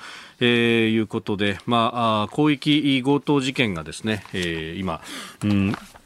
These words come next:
メディアでも大きく取り上げられておりまして、えー、先ほど、えー、この、お、フィリピンから、ね、えー、指南をしていたとされる、うー、四人の容疑者のうちの、えー、残っていた二人が、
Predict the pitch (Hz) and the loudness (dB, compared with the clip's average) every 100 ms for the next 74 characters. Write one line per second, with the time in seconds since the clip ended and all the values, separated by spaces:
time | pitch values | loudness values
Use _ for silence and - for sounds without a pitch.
0 | _ _ _ _ _ - - 113 101 110 | _ _ _ _ _ -10 -2 0 4 4
1 | 107 104 117 - 92 110 117 110 110 104 | 4 2 0 -2 -2 0 2 2 0 0
2 | 110 - 123 123 117 - 92 - - 104 | -2 -2 -2 -2 -2 -4 -6 -6 -4 -2
3 | 98 90 107 - 131 123 123 - - - | -2 -4 -6 -2 2 4 2 -2 -12 -8
4 | - 117 110 104 98 - 107 107 101 - | 0 2 4 2 0 -2 0 0 -2 -4
5 | 98 92 90 101 - 156 120 85 82 80 | -2 -2 -4 -6 -2 0 0 -4 -6 -6
6 | 73 - _ - 92 - 104 98 95 90 | -8 -12 _ -6 -6 -4 0 0 2 0
7 | 87 - 117 104 87 82 - 110 - 95 | -2 -2 0 0 -2 -4 0 0 0 -2
8 | 95 87 92 92 - 110 113 110 117 - | -2 -4 -4 -4 -2 0 2 2 0 -2
9 | 113 107 104 98 95 90 87 87 117 143 | -2 0 2 0 0 -2 -4 0 4 4
10 | 139 107 104 110 107 104 92 90 127 135 | 4 2 2 0 -2 -2 -2 -2 0 0
11 | - - - 131 127 135 160 - 110 95 | 0 -8 0 2 4 2 2 2 0 0
12 | - 127 117 85 | 0 0 0 -2